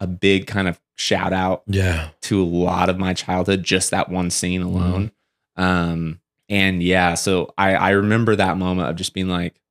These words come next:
Speaker 1: "Oh man, I'm doing what I love, my passion, with people I love, where I love," you know?
Speaker 2: Yeah.
Speaker 1: A-, and, like, that, even now thinking about it, it's like, "Oh yeah, wow, that was a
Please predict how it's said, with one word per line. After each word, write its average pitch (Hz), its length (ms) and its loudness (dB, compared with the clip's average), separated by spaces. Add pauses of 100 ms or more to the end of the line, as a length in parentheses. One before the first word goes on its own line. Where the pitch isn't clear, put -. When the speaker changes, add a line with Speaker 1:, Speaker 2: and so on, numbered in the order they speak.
(800)
Speaker 1:
"Oh 98 160 -4
man, 87 340 0
I'm 92 200 -4
doing 110 560 0
what 92 140 -6
I 95 80 -2
love, 92 400 -2 (320)
my 90 80 -8
passion, 90 580 -4 (1400)
with 101 240 -2
people 123 320 -2
I 92 60 0
love, 90 420 -2 (1000)
where 117 220 6
I 98 100 4
love," 92 420 -2 (260)
you 101 100 2
know? 95 220 4
Speaker 2:
Yeah. 98 340 4
Speaker 1:
A-, 101 140 4 (160)
and, 110 100 2
like, 107 340 0
that, 113 460 0 (1160)
even 127 280 6
now 107 240 4
thinking 98 280 0
about 87 220 2
it, 90 40 -12
it's 95 100 -14
like, - 0 -
"Oh 104 120 -10 (220)
yeah, 98 160 -8
wow, 92 320 -2
that 85 100 -2
was 98 140 0
a 82 40 -6